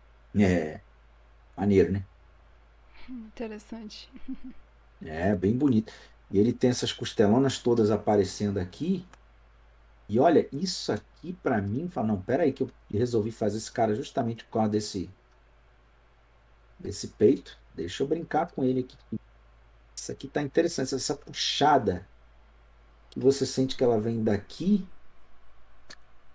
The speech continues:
Speaker 1: E olha que legal isso aqui, ó. Bem, como é que a forma ela vai, ó, ganhando a, essa, chega aqui, ela tem essa esticada. Um dos músculos, o teres, que vem pra cá, faz isso.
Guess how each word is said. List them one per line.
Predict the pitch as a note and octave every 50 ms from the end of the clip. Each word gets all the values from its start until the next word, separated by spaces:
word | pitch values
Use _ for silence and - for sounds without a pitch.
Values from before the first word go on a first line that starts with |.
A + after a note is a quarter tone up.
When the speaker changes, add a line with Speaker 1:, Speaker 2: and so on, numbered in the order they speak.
| - - - - - - - - - C3
Speaker 1:
E | B2 A#2+ C#3
olha | E3 G3 F#3+ -
que | - - G3
legal | G3+ G3+ E3 A#2+ A2 C3 C3+ D3+ D#3+
isso | C#3+ - - C3+
aqui, | - - - - - A#2+ A2 G#2 G2+
ó. | G2 G2+ - _ - - - - _ - - - - _ - - _ - - - - _ - - _ - - - - _ - - _ - - C#3 A#2+ - D3 C#3 B2+ - _ - G#2+
Bem, | G#2 A#2+ C3 D3 E3 F#3 F#3 F3+ - - _ _ - _ - _ _ _ _ - _ _ - _ _
como | C3+ C3
é | D3
que | - -
a | C#3+
forma | - - - D3 C#3 C#3 C#3+
ela | D3 D3 C#3
vai, | A#2+ A#2+ B2+ C3 D3 C#3+ C3+
ó, | A2+ G#2 F#2+ - _ _ _ _ _ _ _ _ _ _ _ _ _ _ _ _ _ _ _ _ _
ganhando | B2 A2+ A2+ A2 A2 A#2 B2+ C#3 D3 D3
a, | D3 C#3+ - - _
essa, | B2 C3+ - - - E3 D#3+ D#3+ - - - _ _ _
chega | - - D3+ C#3+ C#3+ C#3
aqui, | C#3 - - D#3+
ela | E3+ F#3
tem | F3+ F3+ - F3+
essa | F3+ F3+ - -
esticada. | F3+ F3+ - - - - - _ _ - D#3+ D#3 D#3 C#3 B2+ A2+ G2+ F#2+ - - _ _ _ _ _ _ _ _ _ _ _ _ _ _ _ _ _ _ _ -
Um | F#3+ F3 F3 F#3
dos | F3 E3 A#2+
músculos, | A2 A#2+ D3 D#3+ - - B2+ G#2+ A2+
o | A2+
teres, | A2 - A#2+ B2 B2 B2 A#2 A2+ -
que | - A#2
vem | G2+ A2+ A2+ A2+
pra | - - A2+ G#2+
cá, | - - - C#3 C3 C3+
faz | - - C#3 A#2+ G#2+ G2+ G2 G2
isso. | G#2+ C#3 F3+ F3+ - - - - - -